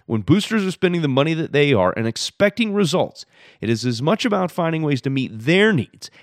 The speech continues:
and staying in their good graces as it is about anything else. Don't get me wrong, if Texas went twelve and oh last season and competed for the college football playoff, I'm sure some of the issues that were raised against Patterson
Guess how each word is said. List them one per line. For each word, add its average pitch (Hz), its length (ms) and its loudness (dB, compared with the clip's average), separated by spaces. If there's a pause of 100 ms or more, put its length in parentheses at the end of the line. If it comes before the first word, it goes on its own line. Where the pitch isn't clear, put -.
and 113 120 -4
staying 196 520 2
in 160 180 0
their 170 260 4
good 139 280 4
graces 98 560 -4
as 139 180 -4
it 165 100 0
is 139 140 2
about 131 300 0
anything 110 360 0
else. - 300 -10 (500)
Don't 120 200 4
get 160 120 6
me 143 120 4
wrong, 113 340 4
if 113 220 -8
Texas 175 420 -2
went 190 140 -2
twelve 160 260 2
and 143 80 0
oh 131 80 2
last 117 320 -2
season 98 300 -4
and 98 100 -8
competed 139 400 -4
for 151 80 -6
the 127 60 -10
college 120 320 -6
football 101 320 -6
playoff, 190 480 0 (320)
I'm 127 180 -2
sure 127 460 2
some 127 240 -4
of 123 40 -2
the 131 220 -4
issues 92 480 0
that - 140 -8
were 101 120 -6
raised 117 380 0
against 131 420 -2
Patterson 113 480 -4